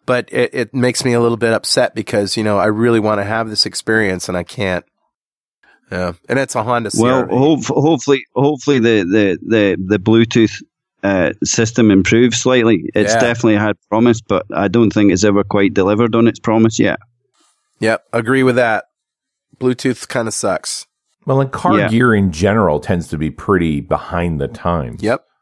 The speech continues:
Speaker 1: Sure is.
Speaker 3: But I, I almost wonder if we're, we're headed towards these, you know, voice recognition is solved.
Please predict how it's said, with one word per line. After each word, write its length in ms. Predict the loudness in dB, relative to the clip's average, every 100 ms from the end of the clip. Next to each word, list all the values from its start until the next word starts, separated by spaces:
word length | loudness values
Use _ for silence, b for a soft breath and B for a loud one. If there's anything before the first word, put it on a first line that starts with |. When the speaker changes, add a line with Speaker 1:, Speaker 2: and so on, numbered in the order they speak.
| _ -12
Speaker 1:
Sure 340 | -8 -4 -4
is. 380 | -4 -8 -14 -18 _ _ _ _ _ _ _ _ _ _ _ _ _ _
Speaker 3:
But 320 | 2 2 -2 -14 -6 -2
I, 100 | -2 0
I 60 | 0
almost 260 | 2 2
wonder 240 | 2 2 2
if 100 | 2
we're, 140 | 0 0
we're 180 | -2
headed 220 | 0 0 2
towards 360 | 2 2 0
these, 340 | 0 0 -2 -12
you 300 | -10 -6 -2
know, 140 | 0 0
voice 540 | 2 2 2 -2 -2
recognition 640 | -2 0 -2 -2 0 0 -2
is 120 | -4
solved. 880 | -8 -4 0 4 4 2 -2 -14